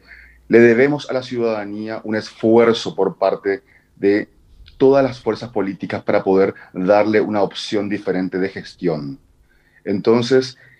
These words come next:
en ese sentido, creo que es demasiado importante de que podamos hablar de forma madura y en forma madura llegar a acuerdos. Entonces, yo sostengo, lo sostuve desde un principio, que el diálogo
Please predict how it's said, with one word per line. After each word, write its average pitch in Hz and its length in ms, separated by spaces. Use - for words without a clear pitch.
en - 100
ese 135 140
sentido, 131 480
creo 113 180
que 110 60
es - 240
demasiado 110 400
importante 107 580
de 107 140
que 104 80
podamos 95 440
hablar 95 520
de 95 180
forma 98 300
madura 92 600
y 101 100
en 98 140
forma 120 260
madura 117 480
llegar 90 320
a 92 120
acuerdos. 73 720
Entonces, 101 1040
yo 107 500
sostengo, 113 640
lo 90 80
sostuve 104 340
desde 101 240
un 104 160
principio, 104 480
que 98 240
el 95 180
diálogo 98 720